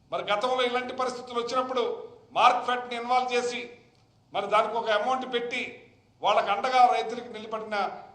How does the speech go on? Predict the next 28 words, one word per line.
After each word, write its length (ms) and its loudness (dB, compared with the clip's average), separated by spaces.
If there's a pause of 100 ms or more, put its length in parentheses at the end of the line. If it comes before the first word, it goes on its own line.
(160)
ముఖ్యమంత్రి 460 -2
జగన్మోహన్ 560 0
రెడ్డి 180 -6
గారు, 220 2 (680)
మరి 180 2
మీరు, 240 -4 (480)
మీరు 140 -10 (300)
నలభై 360 -4
ఐదు 160 -6
ఏళ్ళ 180 -6
ఇండస్ట్రీ 400 -8
అంటారు, 280 -4 (880)
ఈ 80 -10
నలభై 360 2
ఐదు 100 2
ఏళ్ళ 180 0
ఇండస్ట్రీ 360 -6
మీరు 160 -10
ఏమంటున్నారు? 540 -2
మీరు 200 -12 (720)
ఈ 180 -10
పొగాకు 380 4
రైతులను 300 0
ఆదుకోరా 460 2
అని 160 4
మిమ్మల్ని 240 -2
అడుగుతున్నాను 400 -2
నేను. 180 -10